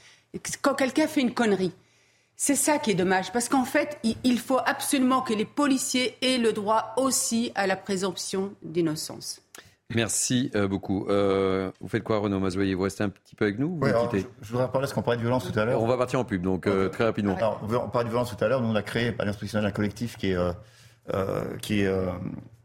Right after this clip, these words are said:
Speaker 3: comment dire, on a créé un collectif
Speaker 2: Ouais.
Speaker 3: avec, euh, sous forme d'un C D, euh, en vente dix euros, euh, téléchargeable sur Internet, parce qu'on va vite, hein, sur Internet, euh,
Speaker 2: Vas-y.
Speaker 3: projet dix, W W W point projet dix-sept point F R.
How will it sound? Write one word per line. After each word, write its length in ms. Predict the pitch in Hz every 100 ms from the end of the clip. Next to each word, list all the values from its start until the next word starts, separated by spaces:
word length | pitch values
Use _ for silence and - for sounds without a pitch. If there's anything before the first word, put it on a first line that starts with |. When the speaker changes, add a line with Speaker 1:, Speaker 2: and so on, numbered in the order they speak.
| _ _ _ _ _ _ - - - _ _ _ - _ _ _ _ -
Speaker 3:
comment 80 | 113
dire, 160 | 107
on 140 | 104 107
a 60 |
créé 140 | 104 123
un 40 |
collectif 420 | 120 110 - 139
Speaker 2:
Ouais. 160 | - 104
Speaker 3:
avec, 200 | 95 -
euh, 120 | 101
sous 140 | - 107
forme 160 | 123
d'un 80 | 104
C 160 | - 101
D, 320 | 107 139 151 -
euh, 720 | 98 92 92 92 92 92 95
en 160 | 92 92
vente 300 | 110 110 - -
dix 220 | 87 98 104
euros, 360 | 95 107 143 - -
euh, 420 | 98 92 92 92 87
téléchargeable 600 | - 107 113 104 110 98 90
sur 240 | - 107
Internet, 400 | 98 95 101 110 -
parce 100 | -
qu'on 120 | 95
va 100 | 98
vite, 180 | 101 92
hein, 220 | 92 95
sur 180 | - 98
Internet, 460 | 95 104 107 98
euh, 500 | 98 90 90 90 90
Speaker 2:
Vas-y. 200 | 90 95
Speaker 3:
projet 200 | 92 113
dix, 240 | 110 104 107
W 300 | 110 117 113
W 260 | 101 104
W 280 | 101 98 104
point 260 | - 95 95
projet 180 | 95
dix-sept 260 | 92 101 101
point 140 | 92
F 120 | 87
R. 100 | 110